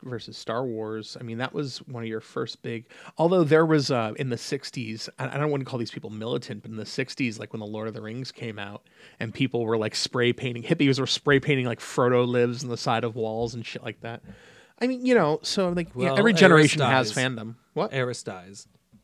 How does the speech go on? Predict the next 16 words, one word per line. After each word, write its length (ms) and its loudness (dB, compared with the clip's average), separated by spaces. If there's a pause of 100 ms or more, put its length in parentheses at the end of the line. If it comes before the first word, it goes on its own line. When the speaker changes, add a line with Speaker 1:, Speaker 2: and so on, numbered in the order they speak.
(540)
Speaker 2:
Frodo 280 0
lives, 360 -2
Eris 280 -6
dies. 420 -12 (840)
Speaker 1:
Oh, 260 6
okay. 260 -4 (1040)
Sorry. 120 -20 (720)
I'm 60 -8
like, 120 -8
"What 140 -10
the 100 -14
fuck 140 -6
are 100 -8
you 60 -8
talking 240 -12
about?" 160 -18